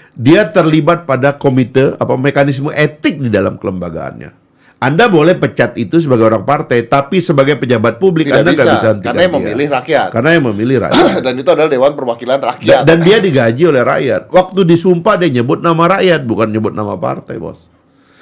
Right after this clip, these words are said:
Speaker 1: Disinilah kadang-kadang partai nggak tahu batasnya. Seolah-olah kalau dia sudah mencalonkan pejabat, lalu mereka sebut sebagai petugas partai. No,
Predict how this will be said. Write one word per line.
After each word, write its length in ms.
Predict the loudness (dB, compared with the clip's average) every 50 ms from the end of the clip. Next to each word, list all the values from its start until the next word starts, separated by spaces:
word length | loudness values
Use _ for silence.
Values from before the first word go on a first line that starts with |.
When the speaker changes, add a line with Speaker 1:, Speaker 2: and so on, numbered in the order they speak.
| -20 -20 _
Speaker 1:
Disinilah 640 | -2 2 2 2 4 4 4 4 4 4 4 4 2
kadang-kadang 560 | 2 0 2 2 2 2 2 0 0 -2 -2
partai 320 | -2 -2 -2 0 -2 0
nggak 240 | 0 0 0 0 0
tahu 80 | 0 0
batasnya. 800 | 0 0 -2 -2 -2 -4 -4 -6 -8 -12 -10 -10 -10 -12 -14 _ _ _ _ _ _ _
Seolah-olah 600 | _ -2 0 2 4 4 4 4 4 4 2 2
kalau 280 | 0 0 0 2 2 2
dia 280 | 2 2 2 2 2
sudah 440 | 2 0 -2 0 0 0 0 -2 -4 -10 -20 -16 _
mencalonkan 720 | -4 -4 -2 0 0 0 2 2 0 0 0 -2 -4 -2 -4
pejabat, 640 | -6 -6 -4 -2 -4 -2 -2 -2 -4 -4 -4 -10 _
lalu 240 | -8 -6 -4 -2 -2 0
mereka 220 | 0 0 0 0 -2
sebut 280 | -2 -2 -4 -4 -4
sebagai 320 | -4 -4 -6 -6 -4 -6 -8
petugas 440 | -8 -8 -8 -6 -6 -6 -6 -8
partai. 400 | -6 -6 -6 -6 -4 -4 -4 -4
No, 520 | -2 0 2 2 4 4 4 2 2 -2